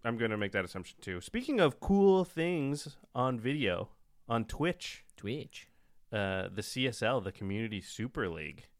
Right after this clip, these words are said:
Speaker 2: Is awesome. It's the first year it's ever been done.
Speaker 1: Yeah, you've been watching this too then?
Speaker 2: Mm-hmm.
Speaker 1: It's pretty sweet. So each Thursday on twitch dot T V slash magic,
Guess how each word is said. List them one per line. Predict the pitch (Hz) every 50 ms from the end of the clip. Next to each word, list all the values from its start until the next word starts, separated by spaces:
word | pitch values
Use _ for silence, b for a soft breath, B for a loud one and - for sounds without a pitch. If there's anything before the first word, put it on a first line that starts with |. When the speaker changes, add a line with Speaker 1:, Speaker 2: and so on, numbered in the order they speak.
| - - _ _ _
Speaker 2:
Is | - 110 95 98
awesome. | 90 104 107 101 - - 60 -
It's | - -
the | - 110
first | - 123 117 - -
year | 123 110
it's | 101 -
ever | 80 95 104
been | 107 104 101
done. | 95 92 85 87 85 98 101
Speaker 1:
Yeah, | 127 131 131
you've | 113 113 127 135 127
been | 123 117
watching | 110 110 117 113
this | 104 -
too | 123 117
then? | 120 123 127 - - -
Speaker 2:
Mm-hmm. | 147 147 175 175 185 190 - _ _ _ _ _ _ _ - -
Speaker 1:
It's | 120 131 131 - - - - - - -
pretty | - 190 196 202 226 226
sweet. | 196 - - 170 135 -
So | 160 151 -
each | 170 214 220 - -
Thursday | - 196 175 180 175 160 170 170
on | 160 143 147 135 117 - -
twitch | - - 139 147 156 170 - - - - - - - -
dot | 143 135 - -
T | - 165 151
V | 139 139 135 139 139 - -
slash | - - 139 123 113 110 - -
magic, | 98 95 95 95 95 92 101 104 92 90 85 78 - -